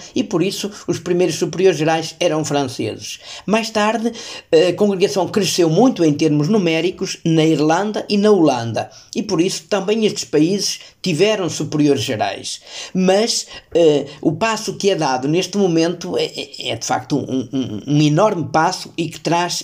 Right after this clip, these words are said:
e que traz muita novidade. É uma nova página que os espiritanos abrem. O padre Alain Mayama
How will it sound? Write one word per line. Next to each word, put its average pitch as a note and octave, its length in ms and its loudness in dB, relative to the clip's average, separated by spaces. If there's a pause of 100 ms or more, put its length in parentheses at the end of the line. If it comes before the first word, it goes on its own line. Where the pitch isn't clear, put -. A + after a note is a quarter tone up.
e D3+ 80 -8
que - 100 -14
traz E3 300 -2
muita F3 440 2
novidade. C3 520 2
É G#3 60 4
uma G#3 140 4
nova G3+ 360 2
página F3+ 600 -2 (280)
que F#3+ 120 -2
os D#3 140 2
espiritanos D3+ 680 0
abrem. G2+ 360 -4 (460)
O G#3 80 0
padre G#3+ 340 0
Alain F#3+ 320 0
Mayama C#3 440 0